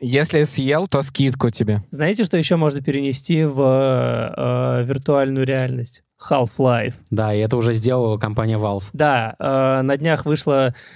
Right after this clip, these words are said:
Speaker 2: э, первая, по-моему, да, V R-игра, э, от Half-Life,
Speaker 3: Да.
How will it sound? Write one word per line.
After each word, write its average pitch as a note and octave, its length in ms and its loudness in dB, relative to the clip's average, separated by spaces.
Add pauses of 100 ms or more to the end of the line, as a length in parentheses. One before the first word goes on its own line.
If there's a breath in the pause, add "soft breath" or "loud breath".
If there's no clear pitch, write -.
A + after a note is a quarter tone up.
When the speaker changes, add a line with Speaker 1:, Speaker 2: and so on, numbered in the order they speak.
(140 loud breath)
Speaker 2:
э, C3 400 0
первая, D#3 320 2
по-моему, C3 240 2
да, C#3+ 100 4
V D#3 120 2
R-игра, B2+ 1160 0
э, - 40 0
от B2 60 -6
Half-Life, D#3 560 0
Speaker 3:
Да. F2 180 -4